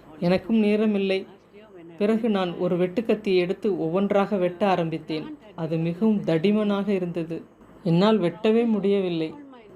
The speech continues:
ஆச்சரியமான காரியம் என்னவென்றால், அது எங்கள் வீட்டில் உள்ள சிமெண்ட் காங்கிரீட்டையும் கூட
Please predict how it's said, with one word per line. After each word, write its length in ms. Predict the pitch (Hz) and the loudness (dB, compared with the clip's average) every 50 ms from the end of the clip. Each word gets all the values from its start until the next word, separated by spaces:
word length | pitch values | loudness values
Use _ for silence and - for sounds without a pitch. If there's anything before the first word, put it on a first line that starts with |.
| - - - | -20 -12 -2
ஆச்சரியமான 680 | - 165 185 185 - 262 226 240 233 226 233 233 240 226 | 0 2 2 2 2 2 2 2 2 2 2 0 -2 -2
காரியம் 360 | 226 208 208 202 214 208 202 | 0 0 0 2 2 0 0
என்னவென்றால், 720 | 196 190 202 196 196 190 185 190 196 185 185 - - - | 0 0 0 0 0 0 0 0 0 0 -4 -6 -10 -8
அது 260 | - 165 160 190 196 185 | -6 -2 0 0 2 2
எங்கள் 280 | 180 175 170 170 165 | 0 0 0 0 0
வீட்டில் 340 | 165 190 202 202 233 220 214 | 0 0 0 0 0 0 0
உள்ள 300 | 208 202 196 190 185 175 | 0 0 2 2 0 0
சிமெண்ட் 520 | 175 - - - 196 196 208 214 214 214 | -2 -4 -4 -2 0 2 2 2 0 0
காங்கிரீட்டையும் 840 | - 185 180 190 202 208 214 214 214 - 208 208 202 214 208 202 202 - | 0 0 0 2 2 2 0 0 0 0 2 2 2 2 0 -2 -2 -2
கூட 340 | 214 202 208 202 190 196 | -2 0 0 0 0 -2